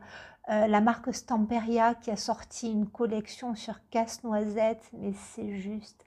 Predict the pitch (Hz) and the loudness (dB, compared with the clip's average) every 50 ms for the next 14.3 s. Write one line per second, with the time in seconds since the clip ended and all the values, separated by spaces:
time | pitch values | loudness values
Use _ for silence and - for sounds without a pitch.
0 | _ _ 190 190 196 - _ _ _ - - 302 285 277 247 220 208 233 - - | _ _ -8 -8 -8 -12 _ _ _ -6 -4 -4 -2 0 2 2 0 0 -2 -6
1 | - - - - - - - _ 233 202 - 240 233 254 247 226 208 - - 226 | -14 -18 -16 -16 -16 -18 -16 _ -8 -2 4 4 4 6 4 2 -2 0 0 2
2 | 226 233 233 226 233 - - 247 240 233 233 226 208 202 190 190 190 196 208 208 | 2 2 2 2 -2 -4 0 2 4 4 6 6 6 8 8 6 6 6 6 6
3 | 208 208 196 190 196 190 - - - - - 214 196 196 196 - - 233 220 - | 4 4 4 4 2 0 -4 -12 -12 -4 0 0 0 0 -2 -4 -4 -6 -2 -2
4 | 240 214 - 240 214 214 - 220 214 214 208 247 262 285 277 - - - - - | -4 -2 -2 -4 -4 -4 -2 0 0 4 6 6 6 6 4 0 -8 -16 -16 -16
5 | - - - - - - 240 226 196 - 285 302 294 294 302 262 233 247 226 214 | -14 -16 -16 -16 -8 -2 -2 -2 2 6 6 6 8 6 4 2 2 0 2 4
6 | 262 285 285 - - - 277 262 262 269 247 233 226 214 - - 226 208 214 254 | 4 4 4 2 -2 0 4 4 4 4 4 0 -2 -2 -4 -4 -4 2 4 6
7 | 262 262 262 262 - 233 226 214 233 233 226 226 226 226 214 - - 262 247 240 | 6 6 6 4 2 2 2 6 8 6 6 8 4 2 2 4 2 2 2 2
8 | - - 247 233 233 - - 269 254 247 240 226 214 220 214 202 226 226 240 240 | 2 2 2 2 2 0 -2 0 0 0 2 4 4 4 4 6 6 6 6 6
9 | 220 220 - 208 - - 64 - - 196 196 214 208 202 190 190 185 - 208 202 | 2 -2 -6 -8 -6 -6 -8 -10 -10 -8 -4 0 2 2 2 2 0 -4 -12 -14
10 | 202 190 202 214 226 226 220 220 214 220 240 226 208 214 214 208 202 185 202 202 | -6 -2 -2 0 0 2 0 0 0 0 0 0 0 0 0 0 0 2 2 2
11 | 202 233 240 254 254 - - 233 220 226 240 254 262 262 254 - - 233 202 196 | 4 6 4 4 4 -2 -8 -4 -2 0 2 2 2 2 0 -2 -4 -4 -2 -2
12 | 202 196 - 247 220 208 208 202 - - - 240 254 247 247 - - 226 202 214 | -2 -4 -4 -2 0 2 2 0 0 -2 0 2 2 2 0 -2 -4 0 2 2
13 | 214 202 214 214 208 - - - - - 220 214 214 - - 220 190 - - - | 2 2 2 0 -2 -4 -10 -6 -2 0 2 2 0 -2 -6 -10 -12 -12 -10 -6
14 | 220 214 196 208 196 190 | -4 -2 0 2 2 2